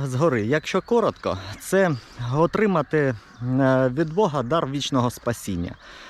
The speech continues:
А взагалі-то є сукупність, м, багатьох дуже складних, е,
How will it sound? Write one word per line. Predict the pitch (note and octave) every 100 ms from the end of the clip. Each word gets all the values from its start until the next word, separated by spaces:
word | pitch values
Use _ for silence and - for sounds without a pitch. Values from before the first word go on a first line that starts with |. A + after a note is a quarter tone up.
| - -
А | C3+
взагалі-то | C#3 E3 F3 G#3 A#3 E3
є | D#3+ F3
сукупність, | - E3+ - A3+ - C3+ G2 - -
м, | A2+ A2+ A2+ A2+ A2 G#2+ G#2
багатьох | A2+ B2+ D3 E3 - F#3+
дуже | B2+ E3+ D3+
складних, | C3+ C3+ C3 C#3 D#3+ - - - - -
е, | B2+ B2+ A#2+